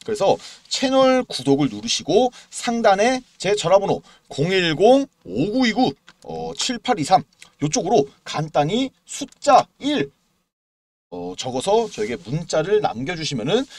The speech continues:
제가 답장으로, 어, 구독자 한정 어플 이용권, 어, 보내드릴 테니까 어플 사용해 보실 분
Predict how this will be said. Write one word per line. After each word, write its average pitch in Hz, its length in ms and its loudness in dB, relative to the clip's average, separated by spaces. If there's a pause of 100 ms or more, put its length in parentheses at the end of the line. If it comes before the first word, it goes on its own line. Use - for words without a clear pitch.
(140)
제가 156 180 -4
답장으로, 208 720 2 (280)
어, 110 260 0
구독자 190 680 4
한정 226 600 0 (120)
어플 190 480 0
이용권, 135 340 0 (120)
어, 101 180 -6
보내드릴 151 400 -2
테니까 127 460 2 (300)
어플 240 480 2
사용해 240 340 4
보실 165 260 -4
분 226 320 0